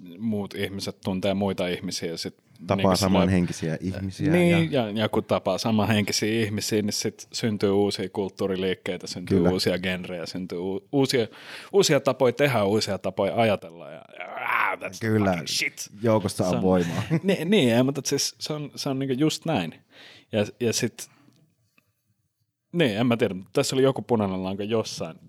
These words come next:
Speaker 2: No
Speaker 1: mutta
Speaker 2: oli, oli, mut Särön toiminta, <laughs> ehdottomasti kauhean iso supportti ja shoutit sinne, että
Speaker 1: Jep.
Speaker 2: jos kiinnostaa bänditoiminta ja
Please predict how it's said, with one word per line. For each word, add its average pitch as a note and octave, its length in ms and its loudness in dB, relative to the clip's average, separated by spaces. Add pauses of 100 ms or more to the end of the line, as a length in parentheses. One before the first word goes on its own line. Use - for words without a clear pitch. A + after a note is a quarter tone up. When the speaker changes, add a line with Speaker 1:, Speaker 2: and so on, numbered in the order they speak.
Speaker 2:
No G3+ 100 -6
Speaker 1:
mutta F#3+ 140 -4
Speaker 2:
oli, C#3+ 80 0
oli, A2 200 2
mut G2+ 160 -2 (240)
Särön B2 280 2
toiminta, F2+ 440 2 (120)
<laughs> A3 40 0
ehdottomasti F#2 760 0 (280)
kauhean F#2 380 -2
iso F2 280 -4
supportti E2+ 520 -4
ja E2 80 -6
shoutit - 380 -6
sinne, C#2+ 320 -4
että - 220 -10 (160)
Speaker 1:
Jep. B2 180 -6 (200)
Speaker 2:
jos G#2+ 180 4
kiinnostaa G2+ 720 2 (140)
bänditoiminta F#2+ 760 0 (920)
ja E2+ 480 4